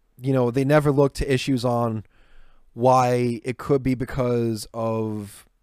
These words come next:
you know, we don't have str-, enough strict gun laws, or maybe we, we need to f-, we need to put more of an emphasis on mental health in order to curb it. You know, I'm not trying to play one side or the other. I'm just saying these are solutions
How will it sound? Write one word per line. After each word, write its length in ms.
you 100
know, 120
we 160
don't 140
have 220
str-, 160
enough 260
strict 400
gun 240
laws, 520
or 440
maybe 560
we, 240
we 160
need 140
to 60
f-, 200
we 180
need 220
to 60
put 240
more 220
of 80
an 80
emphasis 480
on 140
mental 360
health 400
in 100
order 160
to 140
curb 280
it. 60
You 100
know, 140
I'm 80
not 200
trying 320
to 120
play 460
one 280
side 280
or 60
the 180
other. 240
I'm 120
just 220
saying 280
these 180
are 60
solutions 640